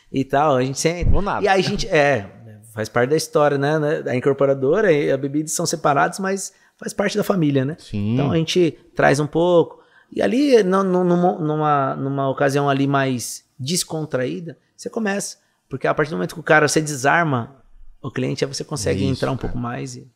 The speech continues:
Speaker 3: É sobre isso. E sobre desarmar o cliente, mano. Acho que você matou a, a charada.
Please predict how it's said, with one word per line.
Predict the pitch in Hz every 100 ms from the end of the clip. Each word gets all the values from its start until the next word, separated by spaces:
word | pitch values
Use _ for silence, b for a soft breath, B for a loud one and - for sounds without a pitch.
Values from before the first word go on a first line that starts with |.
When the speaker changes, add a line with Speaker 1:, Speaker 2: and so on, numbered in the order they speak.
| _ 92
Speaker 3:
É |
sobre | 90 - 90 95
isso. | 95 90 _ _ _ _ _ _ _ _ _
E | 101 95 92
sobre | - 101 101
desarmar | 98 98 107 117 110 110 120
o |
cliente, | - 143 110 104 101 90
mano. | 82 _ _ _
Acho | 87 -
que | -
você | 107
matou | 107 107 110 104 107 139 143 _ _ _ -
a, | 101 104 69 104
a |
charada. | - 120 110 101 92